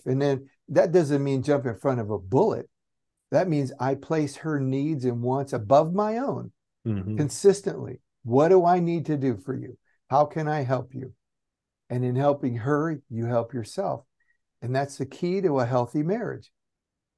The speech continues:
Speaker 1: And then what is a, you know, if you go to Proverbs thirty-one, it has this, this full chapter of description of what an excellent wife is.
Speaker 2: Mm-hmm.
Speaker 1: You know, she does this and she does this. And these guys go, "I want my wife to be like that."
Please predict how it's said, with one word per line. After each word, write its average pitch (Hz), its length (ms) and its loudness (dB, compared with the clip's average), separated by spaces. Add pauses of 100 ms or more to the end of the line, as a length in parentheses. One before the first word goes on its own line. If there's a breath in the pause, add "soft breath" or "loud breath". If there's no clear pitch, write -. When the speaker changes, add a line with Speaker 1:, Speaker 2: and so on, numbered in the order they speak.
(160)
Speaker 1:
And 131 140 0
then 139 160 2
what 143 160 6
is 131 140 2
a, 120 160 4 (420 soft breath)
you 123 140 -2
know, 117 100 -2
if 123 140 -6
you 120 40 -2
go 123 200 2
to 113 40 -4
Proverbs 135 600 2
thirty-one, 127 640 -2
it 110 80 -6
has 117 260 -2
this, 110 300 -8 (440)
this 120 320 -4 (120)
full 196 480 0
chapter 127 500 -4
of 107 100 -6
description 117 640 -6
of 107 80 -8
what 113 280 0
an 107 120 -6 (160)
excellent 123 540 -4
wife 104 400 -4
is. - 320 -16 (200)
Speaker 2:
Mm-hmm. 104 340 -6 (180)
Speaker 1:
You 120 120 -4
know, 117 220 -2
she 127 200 -6
does 139 340 2
this 131 380 0
and 117 80 -10
she - 120 -12
does 127 320 0
this. 139 280 -2
And 123 140 -4
these 135 140 -4
guys 143 300 0
go, 127 80 -4
"I 143 140 2
want 196 200 0
my 175 140 -2
wife 190 260 0
to 180 100 -4
be 170 140 0
like 180 280 0
that." 233 180 -4